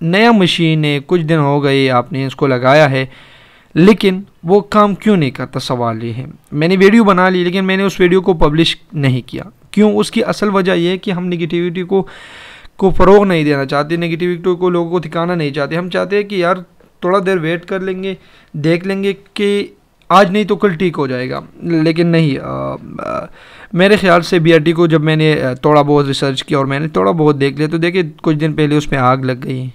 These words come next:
अब आ-, आग लगने की वजह क्या थी? कोई रिजल्ट सामने आई, नहीं आया, कोई वजह सामने नहीं आई कि किस वजह से आग लग गई। कुछ दिन पहले बीआरटी का जो बस था, ये दो, असल में दो बसों को ज्वाइन करके एक बस बनाया जाता है, वो बस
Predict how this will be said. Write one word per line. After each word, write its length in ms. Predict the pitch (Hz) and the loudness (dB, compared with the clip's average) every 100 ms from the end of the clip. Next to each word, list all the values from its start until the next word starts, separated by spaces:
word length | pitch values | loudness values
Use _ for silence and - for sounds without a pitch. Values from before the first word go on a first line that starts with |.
| - | -8
अब 160 | 143 139 | -6 -4
आ-, 120 | 143 - | -6 2
आग 240 | 151 170 | 2 4
लगने 260 | 165 170 175 | 2 0 0
की 100 | 170 | 2
वजह 260 | 160 151 156 | 2 2 0
क्या 280 | 156 131 | 0 -2
थी? 240 | 123 131 131 - _ _ | -2 -8 -10 -14 _ _
कोई 400 | 170 175 170 156 | 2 4 2 0
रिजल्ट 460 | 151 143 147 147 147 | -2 0 2 2 2
सामने 360 | - 147 143 139 | 2 0 0 -2
आई, 120 | 143 | -4
नहीं 280 | 139 135 135 | -2 -2 -2
आया, 280 | 127 131 135 - - - - _ | -2 -4 -6 -16 -20 -20 -20 _
कोई 160 | 175 175 | 4 6
वजह 260 | 165 156 | 6 4
सामने 340 | 156 151 147 143 | 4 2 0 -2
नहीं 200 | 135 139 | -2 -2
आई 160 | 139 | -4
कि 140 | 135 147 | -4 -6
किस 240 | 147 135 | -4 2
वजह 200 | 139 135 | 2 2
से 180 | 131 139 | -2 -2
आग 200 | 123 127 | -2 -2
लग 140 | 123 | -4
गई। 260 | 127 131 139 | -2 -4 -4
कुछ 220 | - 151 | -4 -2
दिन 160 | 143 139 | -2 -2
पहले 280 | 147 143 139 | 0 0 0
बीआरटी 400 | 135 131 127 139 | 0 -2 -2 -4
का 140 | 147 | -2
जो 160 | 139 135 | -2 -2
बस 340 | 131 165 - - | 2 2 2 -2
था, 280 | 139 139 - - | -4 -4 -14 -10
ये 120 | 156 | -6
दो, 180 | 165 202 | -2 0
असल 220 | 202 208 | -2 -4
में 160 | 202 160 | -6 -2
दो 160 | 160 | -4
बसों 260 | 160 160 180 | -4 -6 -4
को 120 | 170 | -4
ज्वाइन 340 | 151 147 165 175 | -4 -4 -4 -6
करके 300 | 170 156 170 | -8 -6 -4
एक 200 | 156 143 | -4 -4
बस 140 | 143 | -6
बनाया 240 | 139 135 | -6 -8
जाता 260 | 143 143 151 | -6 -6 -6
है, 220 | 143 156 - - - - - 170 | -6 -8 -10 -20 -20 -20 -12 0
वो 180 | 214 | 2
बस 420 | 196 190 202 - | 2 2 0 -4